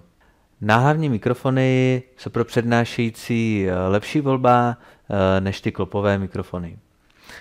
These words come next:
eh, které při pohybu mohou vytvářet, eh, různé nežádoucí zvuky, eh, jako když se třeba otře látka o mikrofon, eh, nebo mikrofon o něco zavadí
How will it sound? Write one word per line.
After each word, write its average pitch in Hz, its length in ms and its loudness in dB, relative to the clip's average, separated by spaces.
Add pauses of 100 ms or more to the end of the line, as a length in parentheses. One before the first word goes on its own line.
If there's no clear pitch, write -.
(160)
eh, 92 400 0
které 113 360 2
při - 220 -6
pohybu 131 720 0 (260)
mohou 113 220 0
vytvářet, 117 640 2
eh, 110 200 4
různé 113 300 0
nežádoucí 113 540 0
zvuky, 110 640 -2 (520)
eh, 95 300 -2
jako 101 220 -4
když 110 120 -4
se 113 120 -4
třeba 110 420 2
otře - 280 -4
látka 110 400 2
o 85 40 -2
mikrofon, 104 720 -2
eh, - 560 -6
nebo 104 560 0
mikrofon 107 800 -2 (280)
o - 20 -12
něco 107 240 -4
zavadí 104 680 -2